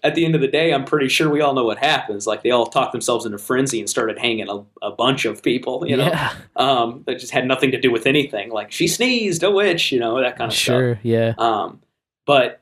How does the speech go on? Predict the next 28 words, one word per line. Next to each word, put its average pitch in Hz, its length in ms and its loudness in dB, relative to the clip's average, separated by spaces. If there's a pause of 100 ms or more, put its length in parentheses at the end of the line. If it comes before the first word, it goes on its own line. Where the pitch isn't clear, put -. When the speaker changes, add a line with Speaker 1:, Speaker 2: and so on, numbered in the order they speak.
Speaker 1:
you - 320 -2
know, 101 320 -4 (120)
but 160 120 4
at 156 100 2
the - 80 -6
same 123 240 0
time, 156 420 2
we, 123 220 0
you 123 100 -4
know, 101 220 -10 (160)
we 120 160 2
can 120 140 0
be 120 100 0
pretty 117 240 -6
compassionate. 107 640 0
We 120 120 -6
can 117 120 -10
keep, 120 320 -6 (220)
you 57 100 -10
know, 52 200 -12 (200)
people 127 320 4
around, 117 360 2
and 107 100 -2
there's 113 160 -2
evidence 117 460 0
that, - 200 -2
you 120 100 -2
know, 113 180 -6